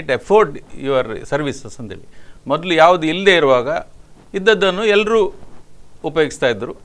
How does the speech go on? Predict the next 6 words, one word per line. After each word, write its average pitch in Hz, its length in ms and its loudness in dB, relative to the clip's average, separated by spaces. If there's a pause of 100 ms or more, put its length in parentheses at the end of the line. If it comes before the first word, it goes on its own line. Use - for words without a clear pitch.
ಖರ್ಚು 202 260 -2
ಅಷ್ಟೇ 170 240 -2
ಇದ್ದದ್ದು. 98 360 -6 (240)
ಇವತ್ತು 156 640 -6 (440)
ಲೋಕದಲ್ಲಿದ್ದ 165 640 -4 (100)
ಫೆ-, 131 220 -12